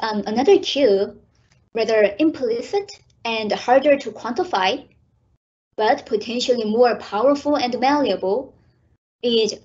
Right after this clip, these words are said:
actually extensively studied in the context of person perception and social judgment.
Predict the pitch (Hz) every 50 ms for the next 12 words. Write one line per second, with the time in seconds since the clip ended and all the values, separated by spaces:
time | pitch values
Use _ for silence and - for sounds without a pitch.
0 | _ _ - 208 220 277 269 - - 285 277 262 262 262 254 247 233 - - 220
1 | - - - - 233 247 247 - 285 233 247 247 - - - 240 254 262 240 220
2 | 214 208 208 208 - - 214 214 214 208 - - - 262 269 254 262 247 240 240
3 | - 214 - 214 208 202 196 202 196 - - 254 269 269 330 320 320 311 294 294
4 | 247 214 - - 233 226 220 220 233 233 - - - _ _ _ _ - 220 214
5 | 214 202 208 - - 226 233 247 247 208 196 196 240 240 - 190 185 151 135 127
6 | - - -